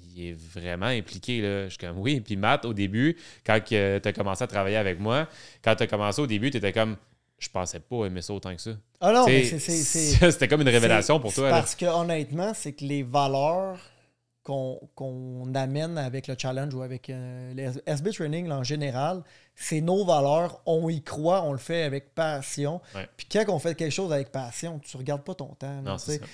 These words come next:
Speaker 2: Toi, nous, on veut que le monde soit content. Euh, on, on cherche à ce que le monde se sente bien aussi dans cette formule-là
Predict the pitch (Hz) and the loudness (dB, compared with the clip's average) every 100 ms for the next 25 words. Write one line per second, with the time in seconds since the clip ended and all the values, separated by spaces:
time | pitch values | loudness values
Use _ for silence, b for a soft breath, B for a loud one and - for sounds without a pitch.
0 | B 190 202 185 226 190 139 170 214 170 | B 2 4 4 4 4 2 0 0 0
1 | 147 151 170 165 - 139 139 - 180 156 | -2 -2 -4 -6 -6 -6 -4 -2 -2 -2
2 | 160 170 220 b b b b 143 135 151 | -4 -4 -6 b b b b -6 -4 2
3 | 151 147 160 151 131 - 220 208 156 - | 2 2 -2 -2 -2 2 2 0 -4 -4
4 | 151 147 160 202 196 - 147 - 151 147 | -2 0 -2 -2 -6 -6 -8 -4 -4 -4
5 | 127 139 185 151 - - 190 143 160 170 | -4 -4 -4 -6 -8 -8 -6 0 2 2
6 | 185 180 160 143 - - 180 156 160 151 | -2 -6 -8 -8 -10 -2 -2 0 -2 0
7 | 147 147 151 | 0 2 0